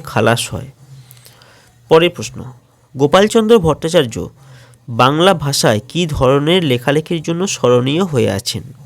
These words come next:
উত্তর হবে, প্রকৃতি এবং প্রাণীজগৎ সম্পর্কে লেখালেখির জন্য গোপালচন্দ্র ভট্টাচার্য বিশেষভাবে স্মরণীয়।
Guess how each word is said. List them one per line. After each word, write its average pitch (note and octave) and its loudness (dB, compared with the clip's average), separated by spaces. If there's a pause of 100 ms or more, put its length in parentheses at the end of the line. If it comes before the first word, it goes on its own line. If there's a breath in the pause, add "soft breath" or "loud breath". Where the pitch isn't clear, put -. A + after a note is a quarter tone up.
(760 loud breath)
উত্তর E3 0
হবে, - -2 (680 soft breath)
প্রকৃতি G3+ 0 (380)
এবং D3+ 2 (140)
প্রাণীজগৎ E3 2
সম্পর্কে C#3+ -2
লেখালেখির D#3 -4
জন্য B2+ 0
গোপালচন্দ্র C#3 -2
ভট্টাচার্য C#3 -2
বিশেষভাবে D3 -2
স্মরণীয়। G2 -6